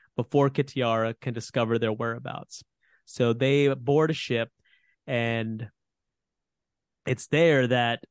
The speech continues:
Tanis discovers that the helmman, uh, is a mysterious guy named Barum, and the dragon armies, the dragon armies seem to be searching for him, and he's not exactly sure why.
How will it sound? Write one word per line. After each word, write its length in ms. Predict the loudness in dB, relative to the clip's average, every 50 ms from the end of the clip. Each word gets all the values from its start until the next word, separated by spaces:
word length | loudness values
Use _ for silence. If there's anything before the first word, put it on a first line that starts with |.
| _ _ -10
Tanis 380 | -6 -4 -4 -2 -2 -4 -4
discovers 560 | -6 -10 -8 -2 -2 0 2 2 0 0 0
that 160 | -2 -4 -6 -4
the 120 | -8 -10
helmman, 640 | -6 -4 -2 -2 0 0 -2 -2 -2 -4 -4 -6 -10 -12 _ _ _ _ _ _ _ _ _ -4
uh, 260 | 0 0 0 0 -2 -4 -12 -8 -4
is 180 | -2 0 2
a 100 | 2 0
mysterious 640 | 0 0 0 -2 -2 -2 -2 -8 -6 -4 -2 -2 0 2
guy 260 | 4 4 4 4 2
named 240 | 2 2 0 0 0
Barum, 480 | 0 2 2 4 4 2 2 0 -2 -6 _ _ _ _ _ _ _ _ _ _ _
and 640 | -6 -2 0 0 0 0 0 -2 -2 -4 -4 -6 -8 _ -4
the 120 | -4 -2
dragon 340 | 0 0 -2 -2 -2 -6 -4
armies, 540 | -4 -4 -2 -2 -2 -2 -2 -6 -10 -18 -20 _ _
the 180 | -6 -2 0 0
dragon 320 | 2 2 2 2 2 0
armies 400 | -2 -2 -2 -2 -2 -4 -6 -6
seem 220 | -4 -2 -2 -2 -2
to 60 | -2
be 120 | -2 -2 -4
searching 540 | -4 -2 0 2 2 2 0 -4 -6 -6 -6
for 200 | -6 -6 -6 -6
him, 340 | -8 -10 -12 -12 -12 -14 -16 _ _ -6
and 160 | -2 0 2 2
he's 160 | 0 0 0
not 200 | 0 2 2 2
exactly 500 | 2 2 0 0 -2 -2 -4 -6 -8 -8
sure 320 | -8 -8 -6 -6 -4 -4
why. 500 | -6 -6 -6 -6 -8 -8 -10 -12 -16 -20